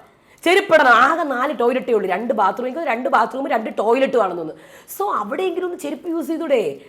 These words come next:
ആ ചെരുപ്പ് വെച്ചിട്ട് ജാസ്മിൻ എപ്പോഴും കാല് കയറ്റി വെക്കുന്നത് ബെഡ് ഇതിലാണ്, മറ്റേ അവരിയ്ക്കുന്ന കൗച്ചിലും ആ, ഏ, സോഫയിലും ഒക്കെയാണ് കാല്. ഞാൻ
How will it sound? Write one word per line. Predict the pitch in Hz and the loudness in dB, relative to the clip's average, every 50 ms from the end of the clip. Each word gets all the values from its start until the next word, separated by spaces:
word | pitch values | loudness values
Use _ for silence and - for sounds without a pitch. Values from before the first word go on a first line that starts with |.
| - - - - | -20 -18 -2 4
ആ | - 262 339 403 | 6 6 6 6
ചെരുപ്പ് | 392 359 311 311 - 370 | 6 2 0 0 -2 -2
വെച്ചിട്ട് | 349 330 339 349 311 | -2 -2 -4 -2 2
ജാസ്മിൻ | 240 262 233 233 254 277 277 359 370 330 | 4 4 4 4 4 0 -2 0 0 0
എപ്പോഴും | 247 - - - 370 381 381 403 392 415 - - - - - - | 0 0 -2 0 0 2 2 2 0 -2 -6 -14 -20 -12 -2 4
കാല് | 269 285 311 349 381 359 | 6 8 8 8 6 4
കയറ്റി | 302 302 302 320 - 359 | 2 0 0 0 0 0
വെക്കുന്നത് | 339 302 302 339 349 349 | 0 0 0 -2 -4 0
ബെഡ് | 254 262 269 262 208 294 | 2 2 2 2 0 -4
ഇതിലാണ്, | 262 226 311 320 302 254 214 180 - - - - - - _ _ _ - | -2 2 4 4 4 4 2 0 -2 -6 -16 -20 -20 -20 _ _ _ -10
മറ്റേ | 208 196 240 226 208 202 196 185 196 185 160 | -2 2 4 6 6 6 4 4 2 0 0
അവരിയ്ക്കുന്ന | 175 262 339 311 269 277 269 277 320 311 320 311 | 2 2 2 2 0 0 -2 0 2 2 2 2
കൗച്ചിലും | 277 302 247 247 269 269 269 311 285 311 302 - - - - - - | 4 4 2 2 2 2 0 -2 -2 -2 -4 -6 -10 -16 -20 -6 0
ആ, | 202 208 240 254 277 226 - - 185 | 4 6 6 6 6 4 2 -2 -2
ഏ, | 190 202 196 190 | -2 0 -2 -2
സോഫയിലും | 190 190 214 226 269 277 - 339 349 349 330 | -2 2 4 4 4 4 4 2 0 2 2
ഒക്കെയാണ് | 285 - 311 302 302 | 2 2 2 0 2
കാല്. | - 262 240 262 277 269 240 | 4 4 6 6 6 4 4
ഞാൻ | 277 269 - | 2 0 0